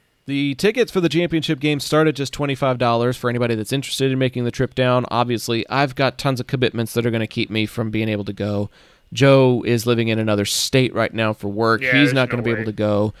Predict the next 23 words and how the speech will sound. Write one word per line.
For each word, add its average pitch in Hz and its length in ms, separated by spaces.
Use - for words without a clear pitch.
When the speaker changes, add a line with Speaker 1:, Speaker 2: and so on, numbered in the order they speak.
Speaker 1:
But 127 300
if 226 240
you 196 120
are 151 220
able 123 220
to 117 60
go, 104 420
please 151 720
tag 165 300
us 180 180
on 151 120
social 151 380
media 139 380
so 131 160
that 120 120
we 123 180
can 127 180
repost 120 560
it. 120 260
Um, 101 580
let 131 240
us 143 220
know 127 640